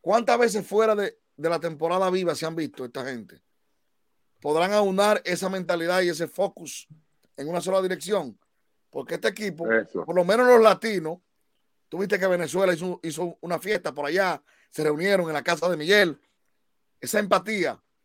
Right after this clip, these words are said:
Speaker 1: Todo el mundo sabe que los boricuas en Puerto Rico se juntan por una pachanga. Los dominicanos se juntaron para hacer un sancocho.
Speaker 2: Sí.
Speaker 1: El Nelson Cruz. Los de Japón tienen tiempo viéndose las caras.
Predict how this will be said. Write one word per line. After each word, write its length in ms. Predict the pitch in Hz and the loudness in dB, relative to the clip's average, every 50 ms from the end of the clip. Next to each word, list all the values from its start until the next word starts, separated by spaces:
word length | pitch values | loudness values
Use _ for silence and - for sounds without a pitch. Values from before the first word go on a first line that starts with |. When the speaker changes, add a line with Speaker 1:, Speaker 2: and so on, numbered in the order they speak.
| _ _ _ | _ _ _
Speaker 1:
Todo 120 | - 160 | -2 -2
el 60 | 185 190 | -2 0
mundo 140 | 202 196 | -2 -2
sabe 200 | 170 202 208 220 | 2 2 2 2
que 100 | 196 190 | 2 2
los 100 | 180 170 | 2 2
boricuas 340 | 147 156 156 180 196 185 214 | 4 4 2 2 0 0 -2
en 60 | 190 | -2
Puerto 220 | 170 185 160 165 160 | -2 -4 -2 -2 -2
Rico 220 | 165 196 185 208 | -2 -2 -4 -4
se 100 | 160 165 | -6 -4
juntan 280 | 160 185 208 196 202 175 | -4 -4 -2 -2 -2 -2
por 80 | 175 | 0
una 120 | 185 190 180 | -2 -2 0
pachanga. 480 | 180 156 156 180 180 170 147 123 98 _ _ _ _ _ _ _ _ _ _ _ _ _ _ _ | -2 -2 0 0 -2 -2 -4 -8 -12 _ _ _ _ _ _ _ _ _ _ _ _ _ _ _
Los 100 | - 143 | -6 -2
dominicanos 480 | 156 165 175 170 156 - 170 190 202 185 | -2 -2 -2 -4 -2 0 2 2 2 2
se 60 | 208 | 0
juntaron 320 | 202 190 180 208 208 202 | -2 2 2 4 4 4
para 140 | 175 185 160 | 2 2 0
hacer 120 | 143 165 185 | 0 -2 -4
un 100 | 196 165 | -2 -2
sancocho. 720 | 180 165 143 - 208 226 233 208 180 185 208 196 180 _ _ _ _ _ _ - | -2 -4 -2 2 4 6 6 4 4 0 -4 -4 -4 _ _ _ _ _ _ 2
Speaker 2:
Sí. 60 | 117 | 4
Speaker 1:
El 460 | 113 120 110 92 147 160 156 151 - 85 | 4 4 4 2 -2 -4 -8 -8 -14 -12
Nelson 340 | 147 165 170 143 151 156 147 | -6 -4 -4 -2 -2 -4 -2
Cruz. 240 | 175 214 202 185 _ _ _ _ _ _ | 0 -2 -2 -2 _ _ _ _ _ _
Los 720 | - 139 170 190 202 214 233 262 285 302 247 - - - _ _ _ _ _ _ | -6 -2 2 4 10 12 12 12 12 12 12 8 0 -2 _ _ _ _ _ _
de 560 | 147 151 147 143 147 214 233 247 254 226 - _ _ _ _ _ _ _ | _ -20 -16 0 6 8 8 8 8 6 4 _ _ _ _ _ _ _
Japón 760 | - 175 202 196 190 - 196 196 180 160 139 127 123 123 _ _ _ _ _ _ _ _ _ _ _ _ _ _ _ _ | -6 0 0 0 0 2 0 0 0 0 -2 -6 -12 -16 _ _ _ _ _ _ _ _ _ _ _ _ _ _ _ _
tienen 320 | - 214 214 226 220 202 | -2 -2 -2 -2 -2 -6
tiempo 420 | 151 196 220 226 226 202 151 170 170 | -4 2 4 4 4 4 2 0 0
viéndose 300 | 175 190 196 180 160 175 | 0 -2 -4 -2 -2 -2
las 140 | 165 156 - | -2 -4 -4
caras. 420 | - 156 143 135 120 104 90 85 | -4 -4 -4 -2 -4 -6 -10 -12